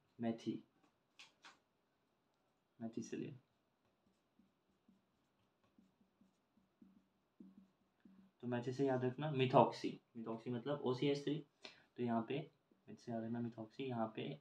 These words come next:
इसके दोनों ortho position पे ओ सी एच थ्री group जुड़ जाएगा, ठीक है। ये होगा हमारा methicillin का structure।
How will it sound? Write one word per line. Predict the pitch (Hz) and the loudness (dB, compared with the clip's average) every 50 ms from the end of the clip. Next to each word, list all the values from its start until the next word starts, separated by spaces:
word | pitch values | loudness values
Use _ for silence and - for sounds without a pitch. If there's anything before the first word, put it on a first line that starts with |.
| _ - | _ -20
इसके | - - - 127 | -16 -8 -6 -4
दोनों | 113 113 113 113 120 120 | 0 2 4 4 6 6
ortho | 117 113 - - 113 | 4 4 2 0 -6
position | 110 113 110 110 - 113 113 113 | -2 0 0 0 0 0 -4 -4
पे | - - - - _ _ _ _ _ _ _ - 120 | -4 -8 -12 -14 _ _ _ _ _ _ _ -6 -4
ओ | 120 117 | -4 -4
सी | - - 113 | 0 0 0
एच | 110 - - | 0 0 0
थ्री | 123 110 | -2 -2
group | 110 101 - | -2 -2 -4
जुड़ | - 101 - | -4 -8 -8
जाएगा, | - - - - - - - _ _ _ _ _ _ _ _ _ _ _ _ _ _ _ _ _ _ _ _ _ _ _ _ _ _ _ _ _ _ _ _ _ _ _ _ _ _ _ _ _ _ _ _ _ _ _ _ _ _ _ _ _ _ _ _ _ _ _ _ _ _ _ _ _ _ _ _ _ _ _ _ _ _ _ _ _ _ _ _ _ _ _ _ _ - 131 | -8 -8 -10 -10 -12 -16 -20 _ _ _ _ _ _ _ _ _ _ _ _ _ _ _ _ _ _ _ _ _ _ _ _ _ _ _ _ _ _ _ _ _ _ _ _ _ _ _ _ _ _ _ _ _ _ _ _ _ _ _ _ _ _ _ _ _ _ _ _ _ _ _ _ _ _ _ _ _ _ _ _ _ _ _ _ _ _ _ _ _ _ _ _ _ -14 -12
ठीक | 127 151 | -10 -8
है। | 160 151 120 | -6 -4 -2
ये | 117 | 0
होगा | 117 113 110 107 110 113 117 | 2 2 0 0 0 -2 -2
हमारा | 120 117 113 117 123 | -2 -2 -2 -2 -2
methicillin | 127 117 107 113 107 113 110 107 101 | -4 -6 -6 -8 -8 -6 -6 -6 -6
का | 101 | -8
structure। | - - - - - - - | -10 -10 -12 -16 -18 -20 -20